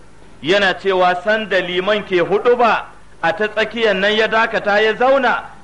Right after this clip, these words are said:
kan yayi huɗuba ta biyu, lokacin nan ne. Sashen malamai suka ce hadisin da'ifi ne.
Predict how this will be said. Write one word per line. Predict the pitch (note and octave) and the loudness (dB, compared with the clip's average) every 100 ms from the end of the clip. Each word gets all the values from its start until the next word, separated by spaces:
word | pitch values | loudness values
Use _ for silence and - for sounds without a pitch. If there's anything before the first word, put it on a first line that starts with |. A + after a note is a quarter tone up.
| - | -2
kan | G3+ | 0
yayi | G3 G3 A3 | 2 2 2
huɗuba | A3 B3+ C4 A3 G3 | 0 -2 0 0 2
ta | B3+ | -2
biyu, | B3 C#4+ C4+ - - - | -2 -2 -2 -6 -14 -20
lokacin | D3 F3+ G3 F#3 - F#3 E3 | -4 -2 0 -4 -2 -4 0
nan | F3 F3+ | -2 0
ne. | D#3+ A#2+ - - - - | -4 -4 -10 -20 -20 -20
Sashen | - F#3+ G3 G3 F3+ | -4 0 0 -2 -2
malamai | E3 D#3 D3+ E3+ F3 | 0 0 0 -2 -6
suka | G3 E3+ | -8 -8
ce | E3 | -6
hadisin | D#3 C#3+ C#3+ F3 F3 C#3+ | -6 -6 -6 -8 -8 -6
da'ifi | C3 C3+ D3 G#2 A#2+ | -6 -6 -10 -10 -12
ne. | A2 F#2+ | -10 -12